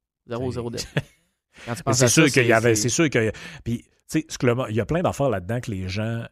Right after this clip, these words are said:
Speaker 2: euh, réalisent pas. Tu sais, quand on dit, « Ah, Duplessis, euh, ça a aucun sens qu'il avait fait d'allier la religion avec l'État de même. » Ouais, mais savez-vous que dans ce deal-là, là, il y a le fait qu'il s'occupe des hôpitaux gratis ?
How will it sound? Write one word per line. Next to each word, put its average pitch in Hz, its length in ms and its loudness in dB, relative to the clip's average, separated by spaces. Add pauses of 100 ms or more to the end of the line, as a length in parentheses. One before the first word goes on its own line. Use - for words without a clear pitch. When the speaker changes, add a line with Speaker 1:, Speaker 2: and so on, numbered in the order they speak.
(120)
Speaker 2:
euh, 85 360 -16 (520)
réalisent 113 560 0
pas. 143 180 0
Tu - 60 -6
sais, 165 80 -2
quand 123 180 -2 (160)
on 107 220 -2
dit, « 101 200 -4
Ah, 123 220 0
Duplessis, 117 920 -4
euh, 107 120 -2 (260)
ça 117 220 -2
a 113 40 2
aucun 120 360 -2
sens 131 320 -2
qu'il 127 100 0
avait 101 180 -4
fait 131 220 -2
d'allier 110 540 -2
la 104 140 -2
religion 110 520 -2
avec 104 240 -2
l'État 110 360 -2
de 110 60 -10
même. » 110 280 -6 (400)
Ouais, 123 140 -4
mais 117 120 -2
savez-vous 135 460 0
que 110 200 -2
dans 113 300 2
ce 101 100 -4
deal-là, 117 560 0
là, 127 140 -8
il 107 80 -6
y 104 80 -2
a 104 40 -2
le 104 60 -2
fait - 320 -2
qu'il - 100 -12
s'occupe 123 380 -4
des 104 160 -2
hôpitaux 104 320 -6
gratis ? 110 580 -8